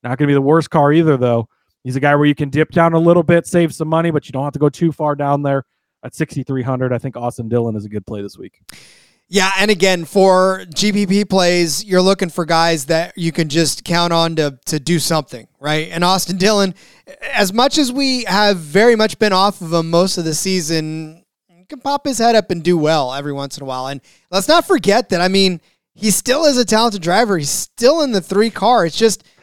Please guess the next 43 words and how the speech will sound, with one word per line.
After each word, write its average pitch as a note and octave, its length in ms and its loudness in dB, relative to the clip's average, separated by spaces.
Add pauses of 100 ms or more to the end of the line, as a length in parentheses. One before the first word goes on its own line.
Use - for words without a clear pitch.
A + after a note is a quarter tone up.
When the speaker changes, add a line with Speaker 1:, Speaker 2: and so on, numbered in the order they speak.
(260)
Speaker 1:
We D3 100 0
had F#3 160 0
this, E3 180 -4
this D3+ 240 -4
argument D3 360 0
in C3+ 80 -2
the B2+ 40 -4
Discord C3+ 480 0
today. G#2 320 -14
J C#3 220 2
D C#3+ 100 0
K B2+ 300 -6
just G2 260 -14 (360)
throwing F3 320 4
strays D#3 400 2
at B2+ 80 -2
Austin A#2+ 380 -6
Dillon A2+ 380 -10
and A#2+ 160 -6
saying C#3+ 300 -4
he's A#2 240 -6 (400)
only C#3+ 220 0
got C#3 180 0
his A#2+ 140 -2
ride C3 240 2
'cause B2+ 160 -8
of G#2+ 60 -14
Grandpa. C3+ 320 -2
You C#3+ 100 -2
hear A3 140 0
that A#3+ 100 -2
a C3 60 -6
lot, A#2 360 -6
but B2 160 -6 (480)
really, C4 180 0
if A3 100 -6
you G#3 100 -2
look F3 240 -2
at F#3+ 100 2
it, D#3 80 -2
like, C#3 260 -4 (300)
Austin G#3+ 340 -2
Dillon, D3 480 0